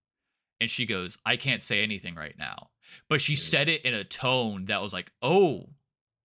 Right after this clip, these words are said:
Speaker 1: are we gonna get an E three this year?" Only for a m-, not even a month later, three weeks later,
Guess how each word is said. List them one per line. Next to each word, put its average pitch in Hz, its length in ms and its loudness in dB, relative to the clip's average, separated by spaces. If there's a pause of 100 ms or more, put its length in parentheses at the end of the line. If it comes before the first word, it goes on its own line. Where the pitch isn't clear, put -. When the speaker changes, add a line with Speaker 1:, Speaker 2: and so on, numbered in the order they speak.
(100)
Speaker 1:
are 87 60 -12
we 107 140 -4
gonna 240 120 -4
get 226 180 -2
an 120 120 -6
E 120 140 0
three 120 340 -8
this 285 280 -8
year?" 339 320 -8 (1000)
Only 131 800 2
for 117 760 -2
a 120 120 2
m-, 123 240 -8 (120)
not 143 300 2
even 131 180 -2
a - 20 -8
month 117 220 -4
later, 95 280 -2
three 123 220 -6
weeks 107 240 -4
later, 87 440 -4